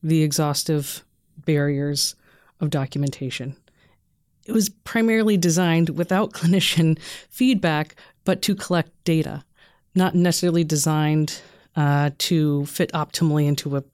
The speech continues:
a cardiac surgical workflow. And that sort of, uh, presented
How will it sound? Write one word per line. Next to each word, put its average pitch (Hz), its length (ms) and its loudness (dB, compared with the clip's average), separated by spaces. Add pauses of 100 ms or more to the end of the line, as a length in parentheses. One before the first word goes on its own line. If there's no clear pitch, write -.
(180)
a 165 80 -2
cardiac 151 480 -2
surgical 139 640 -4 (140)
workflow. 135 440 -12 (760)
And 160 480 4
that 175 180 2
sort 175 240 2
of, 156 320 -2 (560)
uh, 156 140 2
presented 160 840 0